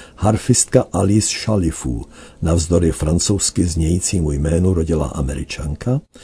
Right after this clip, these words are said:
která se dožila rovných sta let a měla proto na co vzpomínat. Například vyprávěla, jak se před koncerty převlékala. Nezbylo jí, než se za tím účelem ukrýt, vměstnat do objemného pouzdra své harfy.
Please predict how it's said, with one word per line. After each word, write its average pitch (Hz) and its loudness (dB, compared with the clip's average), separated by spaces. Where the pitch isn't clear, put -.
která 127 4
se 117 2
dožila 98 2
rovných 120 4
sta - 2
let 78 -2
a 170 4
měla 120 4
proto - -2
na 71 -2
co 73 -4
vzpomínat. 73 -2
Například 78 -4
vyprávěla, 78 -2
jak - -2
se - -2
před - -6
koncerty 107 0
převlékala. 71 -4
Nezbylo 76 0
jí, 95 2
než 80 0
se 65 -2
za 64 -4
tím 64 -8
účelem 98 2
ukrýt, 135 4
vměstnat 95 2
do 71 -2
objemného 117 4
pouzdra - -4
své 57 -6
harfy. 57 -10